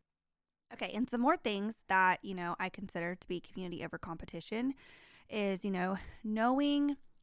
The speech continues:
and being okay with the fact that her success is not taking away from my success. You know, building,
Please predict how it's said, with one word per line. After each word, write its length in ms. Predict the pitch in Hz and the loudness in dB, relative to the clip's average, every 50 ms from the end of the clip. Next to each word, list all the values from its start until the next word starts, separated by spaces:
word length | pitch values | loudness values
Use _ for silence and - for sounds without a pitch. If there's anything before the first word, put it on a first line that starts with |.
| _ - | _ -2
and 200 | 220 220 220 214 | 0 0 0 0
being 300 | 202 196 208 208 214 214 | 0 2 2 2 4 4
okay 460 | 202 190 - - 202 190 185 190 202 | 2 2 2 0 -2 0 0 2 2
with 120 | 208 208 - | 0 0 0
the 80 | 202 | -4
fact 440 | 175 - 196 175 170 185 - - - | 0 2 4 4 4 4 0 -2 -4
that 120 | - 185 170 | -2 -2 -2
her 140 | 185 185 180 | 0 -2 -4
success 640 | - - 185 - - - 165 170 214 226 - - - | -4 -6 -10 -8 -4 -2 0 0 0 -2 -6 -8 -6
is 160 | 208 196 - | -6 -6 -4
not 200 | 208 190 - 175 | -4 -4 -4 -4
taking 340 | - - 190 196 - 202 196 | -4 -6 -6 -4 -4 -4 -4
away 480 | 190 180 170 170 165 165 180 220 262 - - _ _ _ _ | -2 -2 -2 -2 -2 -2 -2 -4 -4 -6 -10 _ _ _ _
from 200 | - 214 214 202 | -4 -2 -2 0
my 160 | 180 175 170 | 0 -2 -2
success. 680 | - - - - - - - - - - - - - - _ _ _ _ _ _ | -4 -8 -14 -12 -10 -8 -8 -8 -8 -10 -14 -20 -20 -20 _ _ _ _ _ _
You 80 | 220 214 | -2 0
know, 160 | 202 190 185 | 2 2 0
building, 760 | - 180 196 214 220 226 220 226 233 226 226 220 220 220 220 | 0 0 2 4 4 4 2 0 0 0 2 2 0 0 -2